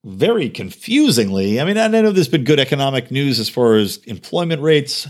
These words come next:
Uh, I know that the overall global economy is fairly stable at the moment, and the stock market continued to go up. Crazy. But he was gonna hold out this trade deal so that that way, if the economy did ever take a turn down, he could have something in his back pocket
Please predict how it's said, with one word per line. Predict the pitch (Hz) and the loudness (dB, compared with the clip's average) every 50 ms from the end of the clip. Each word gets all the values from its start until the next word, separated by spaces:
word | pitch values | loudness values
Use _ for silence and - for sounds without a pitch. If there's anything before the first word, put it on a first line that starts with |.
| - _ - - - _ _ _ - | -18 _ -20 -20 -20 _ _ _ -2
Uh, | 120 117 117 113 110 113 113 | 0 2 2 2 2 2 2
I | 117 113 113 | 0 0 0
know | 117 120 120 135 135 139 139 | -2 -2 -2 -2 0 0 0
that | 120 120 120 113 110 - _ _ _ _ _ | 2 2 2 0 0 -4 _ _ _ _ _
the | - 131 113 113 110 107 117 - | -12 -4 0 2 2 2 2 2
overall | 139 143 151 165 151 147 147 135 135 135 131 131 123 | 0 0 0 2 2 2 2 4 2 2 0 0 -2
global | 123 120 127 127 123 113 113 107 | 0 0 2 2 2 4 2 2
economy | - - - - 131 131 131 131 131 127 120 | 0 -2 -2 -2 -2 0 0 -2 -2 -2 -2
is | 104 95 - | -2 -4 -6
fairly | - - 131 123 117 110 98 | -2 0 0 2 2 2 0
stable | 90 - - - - - - 135 143 143 139 147 143 143 143 143 - _ _ - | -2 -4 -4 -4 -4 -2 -2 -2 -2 -2 -2 -4 -4 -6 -6 -8 -12 _ _ -6
at | 135 120 - | -6 -6 -4
the | 127 | -2
moment, | 123 117 117 113 113 113 113 113 - _ _ - - - _ - | -2 0 0 2 2 0 -2 -4 -10 _ _ -20 -20 -18 _ -4
and | - 117 113 | -4 -2 -2
the | 101 | -2
stock | - - 147 135 131 - | -2 -2 -2 -2 0 -2
market | 135 117 110 117 | -2 -2 -2 -6
continued | - - - 139 131 117 98 | -8 -4 -2 -2 -2 -2 -2
to | |
go | 110 107 113 | 0 2 2
up. | 131 107 98 - _ _ _ _ | 2 0 -2 -6 _ _ _ _
Crazy. | - - 123 107 85 87 85 85 - - - - - _ - | -6 -4 -4 -4 -4 -8 -14 -16 -18 -20 -20 -20 -12 _ 0
But | 160 147 131 120 - - _ _ _ _ _ _ _ _ _ _ _ _ _ _ _ _ _ _ _ | 0 2 0 -2 -4 -10 _ _ _ _ _ _ _ _ _ _ _ _ _ _ _ _ _ _ _
he | - - 151 | -6 -4 -2
was | 160 147 123 | -2 0 0
gonna | 175 185 165 | 0 0 0
hold | 139 135 170 175 160 | 2 0 0 2 2
out | 160 147 - | 0 0 0
this | - 120 | -4 -6
trade | - - 139 127 123 113 | -4 -2 0 0 2 2
deal | 113 104 | 0 0
so | - - 117 | 0 0 -2
that | 107 104 - | -2 -2 -2
that | - 147 160 147 | 0 0 0 2
way, | 143 135 123 123 | 0 0 0 0
if | 113 117 - | -2 -4 -6
the | 123 | -6
economy | - - 160 175 180 170 165 151 | -4 -2 -4 -4 -2 -2 -2 -2
did | 120 143 151 143 | 0 0 0 0
ever | - - 110 110 104 | 0 -2 0 -2 -2
take | - - 117 117 - | -2 -2 -4 -4 -4
a | |
turn | - - - 101 92 87 | -8 -6 -4 -2 -2 0
down, | - 123 127 110 95 90 | 0 0 0 0 0 -2
he | - - 98 | -4 -6 -6
could | - - 98 | -2 -2 -2
have | - - - 143 156 156 139 | -2 -2 -2 -2 -2 -2 -4
something | - - 120 107 - - 107 98 104 | -2 -2 -2 -2 0 0 -2 -2 0
in | - 117 123 | -2 -2 -2
his | 131 117 104 | -2 -4 -4
back | - 110 104 104 - | -4 -6 -6 -6 -8
pocket | - - 92 87 82 - 92 - | -8 -8 -8 -8 -8 -10 -12 -12